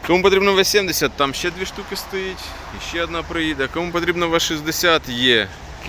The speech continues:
така, і така, і ще одна R-Design, і там R-Design. Ну, хватає всього. Приїжджайте, дивіться, перевіряйте, тестуйте. В суботу теж працюємо, документи теж і робимо.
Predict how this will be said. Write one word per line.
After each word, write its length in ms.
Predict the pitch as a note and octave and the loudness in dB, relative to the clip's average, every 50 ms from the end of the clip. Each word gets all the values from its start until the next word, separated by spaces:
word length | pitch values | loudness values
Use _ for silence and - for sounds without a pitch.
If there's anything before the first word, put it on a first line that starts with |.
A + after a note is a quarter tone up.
| - - | -10 -10
така, 600 | A2 G#2 - - D#3+ E3+ E3+ E3+ D#3+ D#3 D3+ C#3+ | -10 -10 -8 -4 0 2 4 4 6 6 6 4
і 80 | C3 | 4
така, 1040 | A#2+ - - A#2+ G#2+ - - - E3 F3 F3 F3 F3 E3+ E3 D#3 D3+ C#3+ C#3 B2+ B2 | 2 -2 -8 -10 -10 -10 -10 -6 -2 0 2 4 4 4 4 2 2 0 0 -2 -2
і 160 | A2 A2 A2 | -4 -6 -6
ще 400 | A2 - - - F#3 F#3+ F#3+ F3 | -6 -6 -6 -4 0 2 4 4
одна 360 | E3 D#3 D3 D3+ D3+ D3 C#3+ C#3 | 4 2 0 0 0 2 2 2
R-Design, 880 | C3+ C3+ C#3 C#3+ C3 B2 B2+ C#3 C3+ C3 B2+ B2+ B2 B2 A#2 A2 A2 | 0 -2 -2 -4 -2 0 0 2 2 4 4 4 4 2 2 2 0
і 140 | - - - | 0 0 0
там 320 | - F3+ F#3 F3 E3 D#3+ D#3 | 2 2 2 2 2 2 2
R-Design. 600 | D3+ C#3+ C3 C#3 C#3+ C3 C3 C3+ C3+ B2+ B2 B2+ E3+ | 2 2 0 -2 -4 -2 0 0 2 2 2 0 -2
Ну, 100 | G3+ F#3 - | -6 -8 -4
хватає 480 | F3 E3 C#3+ - C#3 A#2+ G#2+ G2+ F#2+ | -4 -6 -4 0 2 2 4 4 2
всього. 300 | F2+ - - - F#2 F2+ F2 - - - - - - - - - - - - - | 0 -2 -8 -10 -10 -10 -14 -16 -18 -18 -20 -20 -20 -20 -20 -20 -20 -20 -20 -16
Приїжджайте, 640 | - A2 A#2+ C3 C3+ B2+ C#3 F3 G3 G#3 G3+ G3+ F3+ | -6 -4 -2 0 0 0 2 2 2 2 2 0 -4
дивіться, 540 | C3 A2+ A#2 A#2 B2+ C#3 D#3 D3+ - - A#2 | -2 0 0 0 2 0 -2 -4 -6 -8 -8
перевіряйте, 720 | - G#2+ G#2+ G#2 G#2 G#2 G#2+ A2 A#2+ B2+ B2 A2+ - G#2 - - - - | -6 -4 -2 -2 0 2 2 2 4 2 2 0 -4 -8 -10 -12 -16 -6
тестуйте. 1120 | - B2+ B2+ A#2+ - - - - - - B2+ C3 B2+ B2 G#2+ - - G#2 G2+ F#2+ F2+ F2 - - - - - - - - - - - - - - - - - - - | -2 -2 0 0 -2 -4 -10 -12 -10 -8 -6 -4 -4 -4 -6 -6 -4 -2 0 0 0 -2 -6 -12 -20 -20 -20 -20 -20 -20 -20 -20 -20 -20 -20 -20 -20 -20 -20 -20 -16
В 40 | - | -10
суботу 320 | - C3 C3 - G#2 - - | -10 -6 -6 -6 -8 -6 -4
теж 140 | - C3+ - | -4 -4 -4
працюємо, 540 | - - A#2+ A2 - - G#2 G2 F2+ F2+ F#2 | -4 -8 -10 -8 -8 -8 -6 -6 -6 -6 -8
документи 560 | G#2 A2 - C#3+ C#3+ D3+ D3+ D3+ D3 D3 C3+ | -10 -10 -8 -8 -6 -6 -6 -6 -6 -8 -8
теж 320 | A2 A#2+ B2 B2+ A#2 A2 | -4 -2 -2 0 0 0
і 60 | A#2 A2+ | 0 -2
робимо. 340 | G#2+ G2 F#2 E2 E2+ E2+ | -2 -2 -4 -6 -10 -14